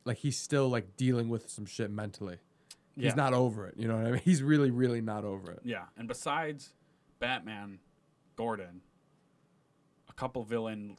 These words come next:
Speaker 2: quick millisecond villains, they haven't shown any other, like, supporting characters or actors. So I wonder if they're gonna even play, like,
Speaker 1: Well,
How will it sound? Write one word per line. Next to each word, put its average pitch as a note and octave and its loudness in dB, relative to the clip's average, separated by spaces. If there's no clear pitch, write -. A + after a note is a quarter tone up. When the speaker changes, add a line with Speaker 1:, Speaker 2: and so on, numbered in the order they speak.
Speaker 2:
quick - -8
millisecond A2 -6
villains, G2+ -4
they A#2 -2
haven't B2 -4
shown B2 -2
any A2 -2
other, G#2+ -4
like, G2 -10
supporting G#2+ -6
characters A2+ -4
or G2 -6
actors. A#2 -10
So G#2+ -6
I G#2+ -2
wonder A#2 -4
if G#2 -10
they're G#2+ -8
gonna G#2 -10
even G2+ -12
play, G#2 -8
like, G#2+ -6
Speaker 1:
Well, A#2+ -2